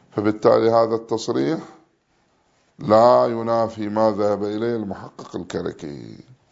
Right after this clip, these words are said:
هناك شرح أو تعليق من أشهر التعليقات على المكاسب، و-، وهي تعليقة الميرزا فتاح الشهيدي،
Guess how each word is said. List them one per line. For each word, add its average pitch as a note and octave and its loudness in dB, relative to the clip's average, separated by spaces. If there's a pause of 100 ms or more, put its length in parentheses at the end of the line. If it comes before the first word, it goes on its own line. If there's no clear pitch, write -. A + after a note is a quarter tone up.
(1160)
هناك C#3+ 4
شرح C#3+ 0 (1400)
أو A2+ 8
تعليق A2 -2
من G#2+ -2
أشهر A2 -4
التعليقات F#2+ -2
على A2 0 (1000)
المكاسب، F#2 -6 (1300)
و-، G#2+ 0
وهي G#2+ 0
تعليقة A#2 -2 (880)
الميرزا G#2+ -2
فتاح G#2+ -4
الشهيدي، F#2 -6